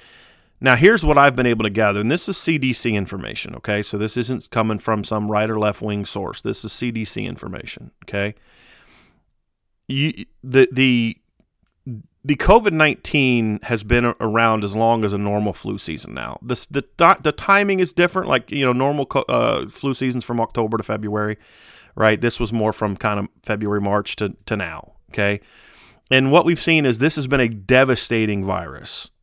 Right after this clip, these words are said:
a devastating virus, over a hundred fifty thousand people dead. And again, I'm gonna just grant those numbers. I don't wanna argue with, you know,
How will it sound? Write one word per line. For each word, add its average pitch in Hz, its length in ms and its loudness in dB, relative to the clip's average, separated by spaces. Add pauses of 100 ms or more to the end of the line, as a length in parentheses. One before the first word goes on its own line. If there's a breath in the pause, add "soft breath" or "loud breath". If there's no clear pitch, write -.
(180)
a 113 40 -2
devastating 113 800 2
virus, 95 360 -4
over 120 120 0
a - 20 0
hundred 131 220 0
fifty 123 260 -4
thousand 110 300 -2
people 110 280 -4
dead. 107 160 2
And 151 140 4
again, 180 260 6
I'm 165 140 6
gonna 226 240 2
just 127 240 -2
grant 127 440 2
those 120 280 2
numbers. 98 400 -4
I 135 100 6
don't 190 100 4
wanna 185 220 0
argue 147 340 4
with, 143 200 0
you 139 60 -4
know, 127 200 2